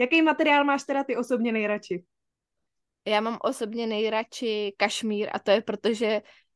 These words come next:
Speaker 2: je úplně nejjemnější. Sice se, se mi úplně nelíbí, že to je vlastně, eh, z chlupů zvířat,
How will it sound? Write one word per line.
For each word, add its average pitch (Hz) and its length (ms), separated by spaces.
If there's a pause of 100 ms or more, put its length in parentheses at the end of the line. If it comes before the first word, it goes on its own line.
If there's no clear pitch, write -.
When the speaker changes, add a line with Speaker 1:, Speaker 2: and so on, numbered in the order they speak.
Speaker 2:
je 226 200
úplně 220 300
nejjemnější. 214 1000 (340)
Sice 233 260
se, 233 120 (200)
se - 160
mi 233 120
úplně 233 220
nelíbí, 220 420
že 226 100
to 214 100
je 214 140
vlastně, 214 600
eh, 180 200 (160)
z - 80
chlupů 247 800
zvířat, 233 640